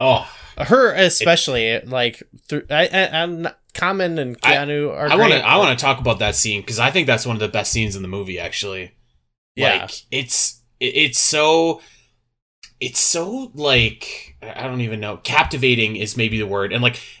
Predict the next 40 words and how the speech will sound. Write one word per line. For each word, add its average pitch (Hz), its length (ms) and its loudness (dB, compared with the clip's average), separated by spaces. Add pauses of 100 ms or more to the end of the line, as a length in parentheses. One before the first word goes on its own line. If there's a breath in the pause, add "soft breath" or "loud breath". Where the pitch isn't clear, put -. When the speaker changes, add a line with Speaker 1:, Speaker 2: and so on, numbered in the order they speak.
(100)
Speaker 1:
I 139 100 2
feel 226 300 -2
like, 214 260 2 (220)
like, 123 240 -2
she, 120 880 2 (380)
um, 107 720 0
uh, 110 180 -2
Gianna 123 680 2
in 120 240 -2
that, 110 400 2
in 127 100 -4
that 107 220 -2
scene 120 480 0
is, 110 240 -4
like, 107 440 -4 (640 soft breath)
y-, - 180 -2
like, 156 180 0
she - 220 0
knows 180 320 2
she's 170 220 0
about 151 260 0
to 143 60 -6
die 131 360 4
and 127 200 0
she 123 140 -6
doesn't 127 500 -2
try 127 280 0
and 113 340 0
mess 113 220 0
around 113 320 0
with 107 140 -6
it 117 100 0
or 107 80 0
anything 107 300 -4
like 104 220 -6
that. 104 320 -2
And 117 140 -4
I 123 80 0
feel 233 400 -2
like, 120 460 0